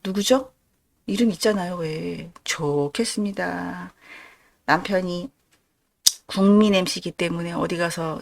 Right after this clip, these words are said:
이 얼굴 알려줘서 바람필 염려도 없고, 어, 유재석 씨는 참 제가 볼 땐 이게, 이게 인성도 바르고 정신적으로 똑바르고 그러니까 아마 마약 같은 거 할 일도 없을 것 같고, 그죠?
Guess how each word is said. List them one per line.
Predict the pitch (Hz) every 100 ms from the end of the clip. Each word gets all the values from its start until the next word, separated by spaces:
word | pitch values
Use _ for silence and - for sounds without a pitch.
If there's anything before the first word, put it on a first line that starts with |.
| -
이 | 185
얼굴 | - 180 190
알려줘서 | 175 160 160 165
바람필 | - - 160 - 175
염려도 | 240 240 247 247
없고, | 226 220 _ - 202 208 196 202 _ - - - - - - _ -
어, | 156 156 - -
유재석 | 226 240
씨는 | - 208 196
참 | 185 226 202
제가 | 190 190
볼 | 185
땐 | 190 185 175 - - - _ -
이게, | - 160 -
이게 | - 180 190
인성도 | - 196 220 226 202
바르고 | 180 165 160 156
정신적으로 | - 156 202 196 196 170
똑바르고 | 208 - 233 208 170
그러니까 | 165 147 160
아마 | 156 156 147
마약 | - 175 196
같은 | - - -
거 | 180
할 | 214
일도 | 277 254 254
없을 | 226 254
것 | 247 240
같고, | 233 - - 220
그죠? | 190 254